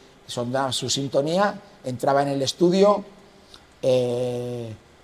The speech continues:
me saludaba, se ponía sus cascos,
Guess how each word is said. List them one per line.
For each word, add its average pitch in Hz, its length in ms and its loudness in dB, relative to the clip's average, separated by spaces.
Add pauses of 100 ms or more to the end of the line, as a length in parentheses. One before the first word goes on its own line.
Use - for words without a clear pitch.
(320)
me 127 180 -4
saludaba, 135 540 4
se 127 120 -2
ponía 139 280 -2
sus 135 180 -2
cascos, 180 580 2